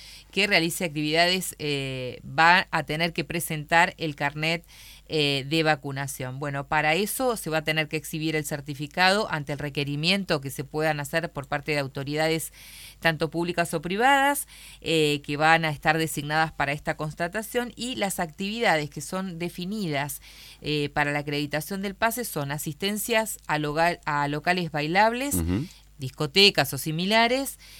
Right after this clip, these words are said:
Speaker 1: eh, que se realicen en espacios cerrados, salones de fiestas para bailes,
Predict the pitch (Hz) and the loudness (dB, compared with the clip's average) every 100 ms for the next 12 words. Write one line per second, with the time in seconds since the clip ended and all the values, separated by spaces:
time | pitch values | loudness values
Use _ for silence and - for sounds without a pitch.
0 | - - 165 156 160 151 139 220 240 190 | -18 -2 2 4 4 2 0 0 2 4
1 | 170 165 156 139 143 143 180 202 185 208 | 4 2 -2 -6 -6 -6 -6 -6 -4 0
2 | 208 214 214 - 165 175 208 202 160 151 | 4 4 2 0 0 2 0 0 -4 -4
3 | 196 202 185 170 - 147 151 175 185 180 | -4 -4 -4 -8 -6 -4 0 2 2 0
4 | 185 185 | -4 -6